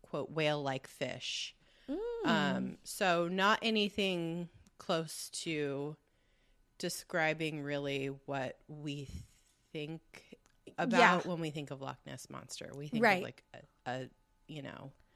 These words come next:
Speaker 2: Like a long
Speaker 1: like a serpenty kind of situation.
Speaker 2: Yes, yes, yes, yes.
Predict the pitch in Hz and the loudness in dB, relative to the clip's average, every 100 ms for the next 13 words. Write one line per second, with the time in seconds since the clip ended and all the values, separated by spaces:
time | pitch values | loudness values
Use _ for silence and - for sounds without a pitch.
0 | _ _ 247 226 202 190 190 190 190 190 | _ _ 2 4 6 6 6 4 2 2
1 | 185 - 185 - 151 143 131 127 147 131 | 2 4 2 2 -4 -2 -6 -4 -4 -4
2 | 127 127 127 - - - 131 - - 143 | -4 -6 -10 -8 -10 -8 -10 -10 -10 -12
3 | 147 _ 233 202 226 208 - - - 202 | -16 _ -4 2 6 6 4 -10 -10 -10
4 | 202 - - - - - - - | -10 -10 -12 -12 -14 -14 -16 -18